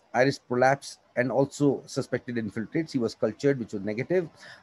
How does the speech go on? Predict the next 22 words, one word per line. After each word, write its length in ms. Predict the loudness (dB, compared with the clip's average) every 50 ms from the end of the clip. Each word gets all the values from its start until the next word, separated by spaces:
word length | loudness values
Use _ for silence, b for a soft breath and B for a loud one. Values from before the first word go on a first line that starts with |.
| B
Other 200 | 4 6 8 8
eye 120 | 8 8 8
was 200 | 6 2 0 0
thiatrical. 540 | 2 0 0 0 0 -4 -6 -6 -6 -4 -2
So 140 | -2 -2
this 160 | -2 -2 -2 -2
was 100 | 0 2
very 200 | 4 2 2 2
critical 500 | 0 0 0 0 2 2 2 2 0 -2 -8 _ _ 0
to 100 | 0 0
try 160 | 2 2 0 0
to 140 | -2 -4
save 320 | -6 -4 -2 -2 -2 -2 -4
his 180 | -6 -2 2
eye. 300 | 2 4 4 2 0 -4 -8 _ b b b b b b b b b b b b _ _ _ _ 2
And 280 | 4 4 4 4 2 -2 -8 -8
what 320 | -4 0 2 2 2 2 0
we 80 | -2 2
did 260 | 6 6 6 6 4
in 120 | 2 2
this 180 | 2 0 -2 -2
case 420 | _ 4 4 6 6 4 2 -2